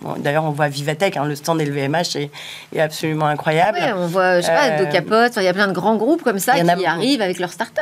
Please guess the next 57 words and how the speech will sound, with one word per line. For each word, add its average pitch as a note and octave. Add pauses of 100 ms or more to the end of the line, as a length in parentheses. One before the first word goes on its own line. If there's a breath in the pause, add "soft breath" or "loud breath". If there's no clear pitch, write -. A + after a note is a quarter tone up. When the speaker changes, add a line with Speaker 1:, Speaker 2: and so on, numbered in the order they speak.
(120)
Speaker 2:
aujourd'hui. F#3
Speaker 1:
Et, F#3
et F#3
on F#3
a G#3+
Vivatech G3
qui -
a E3
été D#3+
créé F3+
en E3+
deux D3+
mille D#3
dix-sept E3
par, D3+
euh, -
Maurice D#3
Lévy, E3
euh, D3+
enfin, D3
Publicis D#3 (100)
et D#3
Les D3
Échos, A3 (320 loud breath)
qui A3+
avait G#3
ce F#3+
rôle-là, F#3+ (100)
qui F#3
était E3
Speaker 2:
Ouais. A3
Speaker 1:
la G3
collaboration D#3
startup D#3+
grand D#3
groupe A#3 (120)
Speaker 2:
Mm. G#3+ (120)
Speaker 1:
et F3
qui F#3
a F#3+
impulsé F3
effectivement F3+
beaucoup E3
de D#3
Speaker 2:
Et -
Speaker 1:
choses G#3+
Speaker 2:
pourtant, D4+
Speaker 1:
et C4
Speaker 2:
vous B3
nous A#3+
dites, A#3+
Speaker 1:
initié, D4+
euh, E3
Speaker 2:
c'est, -
c'est, G3+
c'est G3+
désespérant. A3